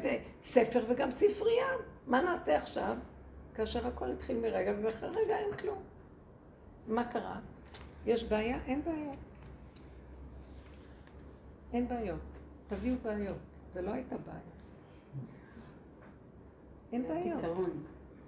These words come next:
Speaker 1: למה שאני אטפל במ-, עכשיו, הילדה הזאת, אני, אם אני הייתי האמא, אני אומרת, "או, אמרתי לה כבר פעם, אני לא רוצה", הסברתי לה. אבל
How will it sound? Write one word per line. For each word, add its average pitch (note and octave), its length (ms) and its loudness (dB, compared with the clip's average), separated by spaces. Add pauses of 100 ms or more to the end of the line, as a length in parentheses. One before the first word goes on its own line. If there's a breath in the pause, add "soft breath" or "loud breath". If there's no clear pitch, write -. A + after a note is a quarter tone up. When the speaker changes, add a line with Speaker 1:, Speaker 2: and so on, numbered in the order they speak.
Speaker 1:
למה B3 480 4
שאני D4 360 6
אטפל B3+ 360 6
במ-, A3 260 6
עכשיו, A3 340 4
הילדה G3 400 6
הזאת, F#3+ 440 4
אני, A#3+ 400 4
אם A3+ 140 4
אני G#3+ 180 6
הייתי A3 240 4
האמא, F#3 200 0
אני F#3+ 140 -2
אומרת, G3+ 180 -2 (120)
"או, G#3 240 0
אמרתי G#3+ 360 -2
לה G#3 100 4
כבר G3+ 180 -6 (120)
פעם, - 80 -10 (220)
אני F3+ 140 -2
לא G3+ 120 4
רוצה", A#3+ 280 -2
הסברתי F3+ 520 -4
לה. - 120 -8 (1120)
אבל F3 100 -4